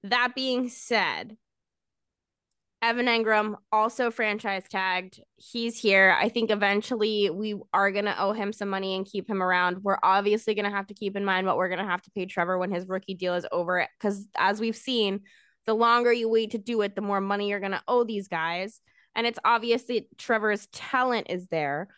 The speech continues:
but do we, I don't know. I'm not, I'm not gonna get into all of my conspiracy theories about Trevor's contract in this episode because I have a lot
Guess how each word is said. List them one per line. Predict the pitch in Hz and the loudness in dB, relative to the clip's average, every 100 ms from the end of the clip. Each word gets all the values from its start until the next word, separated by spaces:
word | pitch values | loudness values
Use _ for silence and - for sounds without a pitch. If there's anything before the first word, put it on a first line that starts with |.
| _ _ _ _ _ _ _ _ | _ _ _ _ _ _ _ _
but | 262 247 208 208 - - - _ _ 226 | 2 4 4 0 -6 -12 -14 _ _ -6
do | 233 | -2
we, | 220 214 220 - _ _ _ _ _ _ _ - | 0 2 0 -4 _ _ _ _ _ _ _ 2
I | 226 | 4
don't | 185 | 4
know. | 151 | 2
I'm | 139 | 2
not, | 240 240 254 | 2 2 2
I'm | 254 | 2
not | 269 269 | 2 2
gonna | 269 | 2
get | 262 | 2
into | 247 233 | 2 4
all | 220 | 4
of | 220 | 4
my | 220 | 2
conspiracy | 233 226 220 202 208 | 0 -2 0 0 -2
theories | 196 190 180 202 | -2 -2 -2 0
about | 196 175 | -2 0
Trevor's | 196 180 185 | -2 -2 -2
contract | 180 165 185 175 | -2 -2 -2 -4
in | 180 | -4
this | 180 185 | -4 -4
episode | 180 180 185 180 | -4 -2 -2 -2
because | 208 | -6
I | 170 | -4
have | 185 180 | -2 -2
a | 175 | 2
lot | 170 175 | 2 2